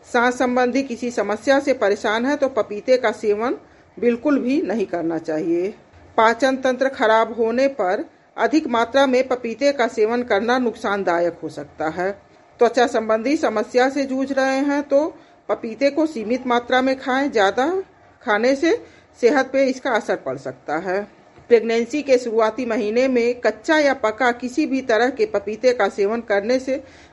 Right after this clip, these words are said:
बचना चाहिए। कच्चा पपीता प्रेगनेंसी के दौरान कभी भी नहीं खाना चाहिए। अधिक मात्रा में पपीते का सेवन करने से कब्ज की समस्या हो सकती है, इसलिए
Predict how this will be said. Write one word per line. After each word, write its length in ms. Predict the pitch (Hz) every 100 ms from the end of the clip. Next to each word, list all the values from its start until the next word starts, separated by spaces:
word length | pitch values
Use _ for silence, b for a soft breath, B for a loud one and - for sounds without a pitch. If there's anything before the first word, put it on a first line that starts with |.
| -
बचना 360 | 240 240 247 214
चाहिए। 380 | 165 160 175 185
कच्चा 340 | 220 214 277
पपीता 480 | 269 254 269 269 285
प्रेगनेंसी 640 | 277 233 220 226 226 302
के 180 | 285 226
दौरान 400 | 196 196 214 247
कभी 360 | 254 233 277
भी 200 | 240 254
नहीं 240 | 254 240 185
खाना 360 | - 156 156
चाहिए। 540 | 156 160 170 180 190 220 - b b -
अधिक 300 | 208 208 214
मात्रा 360 | 220 214 247 262
में 180 | 285
पपीते 420 | 269 240 208 208 208
का 160 | -
सेवन 360 | - 220 233 240
करने 380 | 220 208 247 311
से 160 | 247
कब्ज 280 | 220 233 226
की 160 | 269 240
समस्या 440 | 220 185 - 208
हो 160 | 185 156
सकती 380 | 156 - 180
है, 80 | 214
इसलिए 500 | - 269 277 277 285